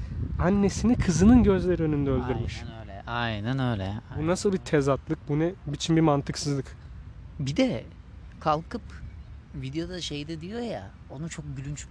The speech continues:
Speaker 2: buldum ben. Hani s-, günlerdir, saatlerdir beni linç ediyorsunuz.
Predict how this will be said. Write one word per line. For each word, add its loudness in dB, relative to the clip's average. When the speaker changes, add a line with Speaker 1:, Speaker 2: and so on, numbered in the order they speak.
Speaker 2:
buldum -12
ben. -12
Hani -14
s-, -20
günlerdir, -8
saatlerdir -10
beni -8
linç -6
ediyorsunuz. -12